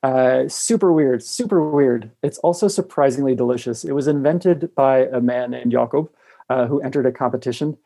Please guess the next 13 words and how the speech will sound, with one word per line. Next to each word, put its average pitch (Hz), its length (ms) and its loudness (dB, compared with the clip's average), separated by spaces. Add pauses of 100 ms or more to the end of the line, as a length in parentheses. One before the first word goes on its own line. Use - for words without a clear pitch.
(340)
uh, 117 140 -2
for, 127 200 0
for 135 140 0
a 131 40 0
food 156 260 0
magazine 117 580 -2
in, 117 160 -6
in 117 80 -10
Sweden 117 380 -4
for 117 220 -2
foods 135 500 0
that - 260 -2 (120)
were 113 500 0